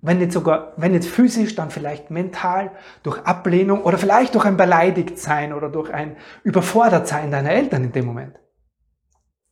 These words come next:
Du hast dadurch gelernt, dich anzupassen. Du bist super angepasst. Vielleicht hast du das schon als, dann weiter, als fünf, sechs, siebenjähriges. Vielleicht hat deine Mama dann immer gesagt,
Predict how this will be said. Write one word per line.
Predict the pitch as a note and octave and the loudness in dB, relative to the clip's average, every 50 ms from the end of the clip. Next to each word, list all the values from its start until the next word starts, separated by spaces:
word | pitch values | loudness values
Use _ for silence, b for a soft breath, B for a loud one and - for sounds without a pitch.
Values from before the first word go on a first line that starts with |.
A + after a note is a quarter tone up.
| _ _ _ B B B B B B B B B B | _ _ _ B B B B B B B B B B
Du | B D3 | B -6
hast | C3+ - | -4 0
dadurch | F3+ E3+ G#3 A3 G#3+ - - | 0 2 4 4 4 2 2
gelernt, | - D#3+ E3+ E3+ E3+ - - - - | 0 0 0 0 0 -2 -6 -10 -12
dich | - - - | -10 -8 -6
anzupassen. | E3 D#3 - - C3 - - - - - E3 | -6 -6 -6 -6 -10 -10 -10 -8 -4 -2 -2
Du | E3+ | 0
bist | - G3 F3 - - - - - | 0 -2 -2 -4 -6 -8 -2 4
super | - B3 C#4+ D4 - C4+ - C#3+ D3 C3+ C3+ - - | 4 6 6 6 2 0 -2 -2 0 -2 -2 -4 -6
angepasst. | D3+ D#3+ D#3+ D3 C3+ B2 - - - B2+ - - - - _ _ _ B B B | -6 -6 -6 -4 -6 -8 -8 -10 -14 -16 -14 -16 -18 -20 _ _ _ B B B
Vielleicht | B - C#3+ D#3+ A3 G#3+ A3 - | B -2 2 2 2 2 2 0
hast | F#3 E3+ - | 0 0 0
du | D#3+ | 0
das | D#3+ D#3+ - | -2 -2 -2
schon | - D#3 D3+ | 0 -2 -2
als, | C#3 - - B B B B B B B B B | -2 -4 -6 B B B B B B B B B
dann | B C#3 C3+ D3 - - D#3+ | B -4 -4 -4 -6 -4 0
weiter, | C3+ C3+ E3+ F#3 F#3 E3+ C#3 | 2 4 4 4 2 0 -2
als | B2 - | -2 0
fünf, | - F#3+ F#3+ F3+ F#3 | 0 2 2 2 2
sechs, | - F#3 F3+ F3+ - - - | 0 0 0 -2 -2 -4 0
siebenjähriges. | G3 G3+ G#3 D#3+ C#3 C3 B2+ C3+ C3 - - - | 0 2 4 4 4 2 2 0 -4 -8 -10 -6
Vielleicht | - F#3 G#3 G#3 - | -2 0 0 0 0
hat | G#3 G3+ - | -2 -2 0
deine | F#3 E3+ F3 | 0 0 0
Mama | F3+ F#3+ G3+ | 0 0 0
dann | F#3 F3 | -2 -2
immer | E3+ E3 E3+ | -2 -4 -4
gesagt, | - - E3+ - | -6 -6 -8 -8